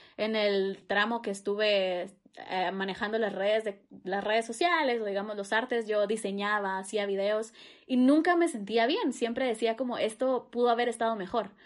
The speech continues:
Nunca me sentía bien con mi trabajo, yo decía, "Ay, esto está bo-, feo, pero, ah, va a salir, va, ni modo". Y es porque antes de que alguien me dijera, "Esto está mal",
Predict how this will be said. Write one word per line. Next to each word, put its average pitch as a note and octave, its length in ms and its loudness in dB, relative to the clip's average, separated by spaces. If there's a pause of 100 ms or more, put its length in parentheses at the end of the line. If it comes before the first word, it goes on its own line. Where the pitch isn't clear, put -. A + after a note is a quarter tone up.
(340)
Nunca A3+ 260 -2
me B3 80 -2
sentía G3+ 240 -2
bien G3+ 140 -4
con G#3+ 100 -4
mi G#3+ 60 -10
trabajo, G#3+ 420 -2
yo G#3 80 -2
decía, G3+ 380 -4
"Ay, B3 460 0
esto G#3 580 -8
está A#3 320 -4
bo-, B3+ 380 2
feo, D#4 500 2
pero, B2+ 320 -4
ah, G3+ 240 -2
va G#3+ 60 2
a G3+ 40 2
salir, A3+ 360 0
va, - 180 -12
ni G#3 120 -8
modo". G#3+ 280 -4 (460)
Y C4 260 2
es C4+ 100 2
porque D4 300 2
antes C4+ 460 4
de B3 100 0
que A#3+ 100 0
alguien A#3 300 0
me C4 60 -2
dijera, A#3 280 -4
"Esto B3 160 -8
está A#3+ 200 -4
mal", A3+ 320 -2